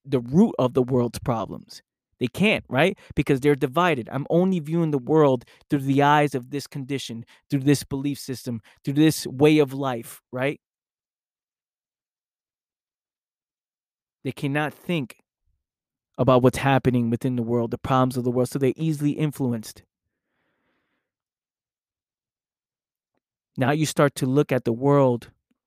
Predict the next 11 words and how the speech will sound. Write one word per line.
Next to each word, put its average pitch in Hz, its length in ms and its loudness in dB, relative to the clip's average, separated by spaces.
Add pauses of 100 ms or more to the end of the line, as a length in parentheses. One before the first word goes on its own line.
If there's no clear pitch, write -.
(960)
in 120 120 -2
a 117 80 2
way 135 320 4
where 123 200 4
it's 117 180 -2
like, 113 240 -4 (1000)
"I'm 131 240 0
only 170 300 4
looking 147 400 2
for 127 180 -4
things 120 640 -2